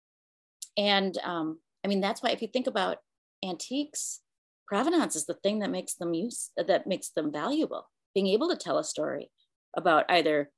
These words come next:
how strange it is that you got here or who owned it way back when. Like, there's no provenance in ikea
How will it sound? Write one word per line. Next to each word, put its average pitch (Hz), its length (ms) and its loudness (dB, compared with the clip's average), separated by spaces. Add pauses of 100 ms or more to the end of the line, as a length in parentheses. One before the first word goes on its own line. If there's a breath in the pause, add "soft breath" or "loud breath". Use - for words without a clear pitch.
(200)
how 156 500 4
strange 170 500 0
it 165 80 4
is 160 140 0
that - 140 0
you 156 100 -4
got 170 240 2
here 151 300 2
or 151 80 -6
who 202 180 -2
owned 190 240 -2
it 160 140 -2
way 160 160 -2
back 151 280 -8
when. 208 380 -8 (400 soft breath)
Like, 175 240 -2 (200)
there's 269 200 -6
no 466 180 -6
provenance 165 540 -8
in 214 60 -6
ikea 269 480 -4